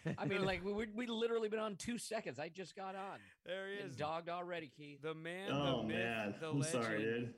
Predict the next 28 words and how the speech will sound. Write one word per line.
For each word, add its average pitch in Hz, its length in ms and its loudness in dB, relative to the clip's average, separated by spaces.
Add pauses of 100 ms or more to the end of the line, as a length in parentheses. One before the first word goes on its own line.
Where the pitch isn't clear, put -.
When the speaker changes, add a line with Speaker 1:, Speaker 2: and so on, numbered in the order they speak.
(160)
Speaker 2:
Mister 165 260 -6
Keith, 175 400 -2 (140)
uh, 139 500 -2
part 185 240 2
owner 185 420 2
or, 165 200 0
or 160 320 0
owner 190 400 0
of 156 160 -2
the 151 80 -6
Queen 170 320 -4
Anne 156 260 -4
Beer 147 220 -6
Hall, 151 260 -4
guys. 147 440 -4 (420)
Um, 131 560 -4 (360)
part 160 160 -2
of 156 40 -2
the 147 60 -6
ownership 143 400 -6
group, 143 240 -4
nevertheless. 123 680 -6
But 143 200 -2
our 170 200 2
new 208 240 0
home, 165 400 0
I 156 140 0
think. 147 280 -8